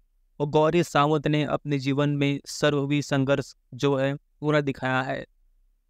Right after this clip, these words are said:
जब वे छोटे थे, उस समय से ही उसकी माँ गुजर जाती है। उसके अपने पिता तक भी स्वकृत नहीं होती है,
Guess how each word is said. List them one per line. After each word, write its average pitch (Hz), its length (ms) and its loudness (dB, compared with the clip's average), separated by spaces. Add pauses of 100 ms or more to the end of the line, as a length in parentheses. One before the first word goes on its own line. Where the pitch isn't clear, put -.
जब 160 240 2
वे 175 100 4
छोटे 165 340 0
थे, 165 140 0
उस 156 180 2
समय 151 260 0
से 151 120 -2
ही 151 220 0
उसकी 151 360 -2
माँ 143 260 0
गुजर 135 200 -2
जाती 131 380 -2
है। 131 180 -4 (640)
उसके 147 300 2
अपने 147 260 0
पिता 143 280 2
तक 139 200 -2 (100)
भी 139 280 2 (600)
स्वकृत 151 460 2
नहीं 139 260 4
होती 131 340 0
है, 135 160 -4